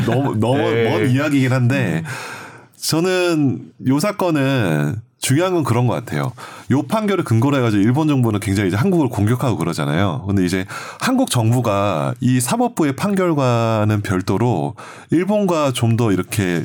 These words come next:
Speaker 1: 정말 미래지향적인 협의를 좀 해야 될 필요성이 있지 않을까. 근데 이 미래지향적 합의는 우리가 뭐 여러 가지 이제 방향성이 있거든요. 우리-, 우리가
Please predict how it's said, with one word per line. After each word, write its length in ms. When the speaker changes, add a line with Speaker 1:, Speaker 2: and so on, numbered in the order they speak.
Speaker 1:
정말 260
미래지향적인 840
협의를 380
좀 160
해야 240
될 140
필요성이 380
있지 200
않을까. 800
근데 220
이 80
미래지향적 640
합의는 460
우리가 340
뭐 300
여러 220
가지 280
이제 140
방향성이 600
있거든요. 440
우리-, 180
우리가 360